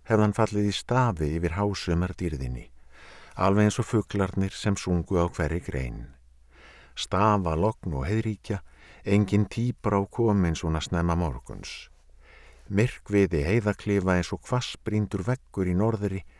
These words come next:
sléttan umhverfis skyggnd í skrúði hásumar lita.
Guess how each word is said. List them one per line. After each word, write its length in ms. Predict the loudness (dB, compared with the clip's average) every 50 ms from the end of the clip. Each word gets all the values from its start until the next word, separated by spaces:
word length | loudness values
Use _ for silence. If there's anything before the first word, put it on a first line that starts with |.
| -20 -20 -20 -16 -12
sléttan 600 | -12 -8 -2 0 0 0 0 -4 -6 -4 -2 0 2
umhverfis 640 | 0 0 -2 -2 -4 -4 -2 -2 -4 -6 -6 -10 -10
skyggnd 680 | -8 -8 -8 -4 -2 0 0 0 0 -2 -4 -6 -6 -8
í 60 | -6 -6
skrúði 640 | -6 -8 -8 -6 -6 -6 -6 -6 -6 -6 -6 -6 -4
hásumar 640 | -6 -6 -6 -8 -10 -8 -6 -4 -4 -4 -4 -4
lita. 380 | -6 -6 -8 -10 -12 -16 -16 -16